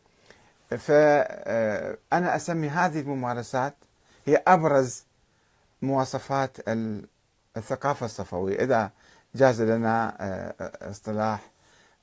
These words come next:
أو التعبير عن تلك الممارسات بالثقافة، الثقافة الصو-، الصفوية. الثقافة الصفوية الآن نتحدث، يعني، ما هو،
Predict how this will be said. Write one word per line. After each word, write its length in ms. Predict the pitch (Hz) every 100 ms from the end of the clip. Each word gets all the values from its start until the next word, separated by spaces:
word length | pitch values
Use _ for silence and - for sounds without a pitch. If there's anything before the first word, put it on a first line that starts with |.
| -
أو 100 | 107
التعبير 480 | 107 95 110 110 104
عن 380 | 104 98 92 - _ _ _
تلك 220 | - 123 120
الممارسات 720 | 110 110 107 104 101 120 110
بالثقافة، 720 | 107 101 101 - 98 - - _ _ _ - _
الثقافة 460 | 107 - - 117 -
الصو-، 400 | 92 92 87 -
الصفوية. 640 | 101 95 - 90 90 80 - _ _ _ _
الثقافة 440 | - 156 208 175
الصفوية 760 | 170 175 - 165 160 131 131 165 _ _ _ - _ _ _ -
الآن 280 | - 151
نتحدث، 540 | 143 - 160 135 127 -
يعني، 300 | 101 117 117
ما 260 | - 120
هو، 380 | 98 123 113 107